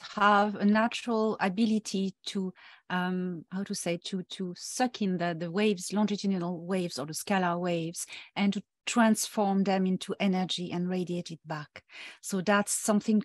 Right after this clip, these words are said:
crystals, uh, naturally do. Uh, quartz does it very well. So that's how crystals can become generators of, of energy, uh, transforming the, the, the, the scalar waves.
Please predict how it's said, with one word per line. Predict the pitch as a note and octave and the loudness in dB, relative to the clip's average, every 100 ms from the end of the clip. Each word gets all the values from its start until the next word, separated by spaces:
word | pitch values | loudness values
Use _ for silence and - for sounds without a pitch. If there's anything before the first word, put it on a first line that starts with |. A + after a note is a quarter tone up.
| - | 0
crystals, | - A3+ - F3+ F3+ - - | 2 2 2 -2 -4 -4 -6
uh, | D3 B2 | -8 -4
naturally | G3 F#3+ G3 G3 G3 - F#3+ E3+ D3+ | 2 4 6 6 2 0 -4 -4 -6
do. | - G3 E3+ - - - - | -4 -4 -4 -12 -20 -20 -10
Uh, | F3 F3 F3+ | -4 -2 -4
quartz | - A3 G3 G3 - | 2 4 6 4 0
does | G3 G3 F#3+ | 0 2 0
it | E3+ | -2
very | F3 G3 G3 | 2 4 4
well. | F3 E3+ E3+ F3 | 4 4 4 2
So | - - F#3+ F3+ - - - | 0 2 2 0 -4 -14 -6
that's | F#3 G3 - - | 2 4 4 4
how | G#3 G#3 | 4 4
crystals | - G#3+ - G3 F#3 | 2 -2 0 -4 -4
can | - F#3+ F3+ | -2 0 0
become | F3 F3+ F#3 F3+ F#3 | 0 -4 -2 0 0
generators | F3+ F3 F3 E3+ - F#3 E3 - | 0 -2 -2 -2 -4 -6 -6 -6
of, | F3 E3 - | -8 -8 -10
of | F3 - F#3+ | -12 -8 -2
energy, | G3 F#3+ E3 F3+ G3+ _ _ _ _ | 0 0 0 -2 -4 _ _ _ _
uh, | E3+ E3+ E3+ E3+ _ _ - | -6 -4 -6 -10 _ _ -14
transforming | - F#3 - F#3 F#3 | -6 -6 -2 -2 0
the, | F3+ E3 | -2 -4
the, | F3+ E3+ D#3+ F3+ | -6 -8 -10 -10
the, | - F3+ | -10 -6
the | F#3 | -4
scalar | - - F#3 E3+ F3 | -4 -2 -2 0 2
waves. | A3+ F3+ E3 | 2 2 -4